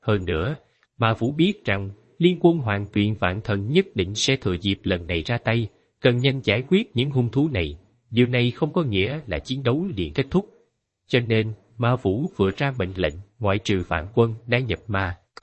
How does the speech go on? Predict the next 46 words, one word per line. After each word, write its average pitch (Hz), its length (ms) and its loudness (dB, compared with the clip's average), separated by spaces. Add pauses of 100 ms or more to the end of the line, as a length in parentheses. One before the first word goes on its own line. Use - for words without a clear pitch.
(120)
tất 202 180 2
cả 135 160 0
mọi 113 200 2
người 104 240 0
đều 104 140 2
có 160 160 -2
ý 170 160 2
thức 240 200 0 (140)
làm 104 300 -2
chậm 101 240 -2
lại 92 200 -2
lực 95 240 -2
công 113 180 0
kích. 196 200 0 (260)
Họ - 240 -2
ưu 143 240 4
tiên 123 240 2
bảo 107 180 0
tồn 101 300 0
thực 107 180 -4
lực 98 200 -4
bản 104 220 -4
thân, 123 240 -2 (180)
lấy 156 220 2
phòng 98 220 -4
ngự 87 240 -2 (100)
và 92 100 -2
né 120 160 -2
tránh 139 240 -2
làm 82 200 -4
chủ. 90 340 -4 (220)
Hơn 123 180 2
nữa, 104 340 -2
họ 113 180 0
dần 110 200 2
dần 107 160 2
thu 151 120 2
nhỏ 107 260 -2
phạm 92 300 -4
vi 123 120 2
chiến 143 220 -4
đấu. 143 240 0 (320)
Chiến 202 180 -2
đấu 190 200 2
vẫn 131 200 -4
tiếp 214 160 2